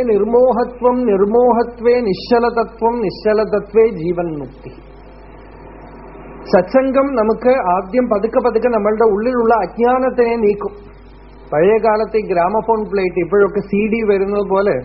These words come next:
പഴയ ഗ്രാമഫോൺ പ്ലേറ്റ്, അതിലൊരു പിന്ന് വെക്കും എടുത്ത്.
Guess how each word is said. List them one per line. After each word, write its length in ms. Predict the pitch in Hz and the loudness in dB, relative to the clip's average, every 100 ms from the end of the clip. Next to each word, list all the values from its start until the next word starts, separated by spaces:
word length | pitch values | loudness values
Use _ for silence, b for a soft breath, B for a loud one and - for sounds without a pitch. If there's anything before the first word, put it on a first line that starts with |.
| - - B B B - | -10 -20 B B B -2
പഴയ 300 | 156 196 220 | 2 4 2
ഗ്രാമഫോൺ 580 | 196 170 202 226 226 226 | 2 0 0 0 0 -2
പ്ലേറ്റ്, 380 | 208 202 190 185 | -2 0 0 0
അതിലൊരു 380 | 190 180 196 190 | 0 2 2 2
പിന്ന് 360 | 185 208 220 240 | 0 0 2 2
വെക്കും 380 | 196 160 180 - - - - - | 2 -2 -8 -8 -18 -20 -20 -12
എടുത്ത്. 240 | 147 143 | -10 -8